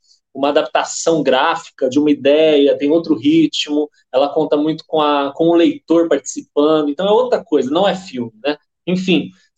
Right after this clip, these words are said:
então, há muito tempo eu tava já a fim de fazer história maior e tal, ensaiei com a história muda e bababá, e aí nessas histórias mudas eu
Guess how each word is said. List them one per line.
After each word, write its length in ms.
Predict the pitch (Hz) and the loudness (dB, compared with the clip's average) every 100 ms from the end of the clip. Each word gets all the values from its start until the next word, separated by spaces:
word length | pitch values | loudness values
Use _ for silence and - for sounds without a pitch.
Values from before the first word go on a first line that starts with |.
| _ - | _ -12
então, 360 | 147 170 208 180 | 0 2 2 0
há 60 | |
muito 260 | 170 214 - | 0 0 0
tempo 260 | 214 214 214 | -2 0 0
eu 80 | |
tava 360 | 214 208 202 208 | 2 0 2 2
já 640 | 196 202 202 202 196 185 | 2 2 2 2 2 0
a 40 | 175 | -2
fim 160 | 190 | -4
de 100 | 180 | -4
fazer 220 | - 180 180 | -2 0 0
história 300 | 180 185 196 | 2 0 2
maior 360 | 202 196 190 | 0 2 2
e 80 | 202 | 0
tal, 220 | - 180 | 0 0
ensaiei 500 | 175 190 180 180 180 | 0 0 2 4 0
com 360 | 180 170 165 156 | -4 -2 0 0
a 40 | |
história 320 | 151 - 180 | 0 0 0
muda 260 | 185 185 185 | 2 2 0
e 40 | |
bababá, 600 | 180 180 175 180 196 202 - - _ | 2 2 2 2 2 2 -2 -12 _
e 100 | 156 | 2
aí 280 | 160 175 180 | 4 4 2
nessas 400 | 180 180 180 170 | 4 2 2 -2
histórias 440 | 160 - 175 165 156 | -2 -4 0 0 0
mudas 300 | 180 185 | 0 0
eu 100 | 160 | 0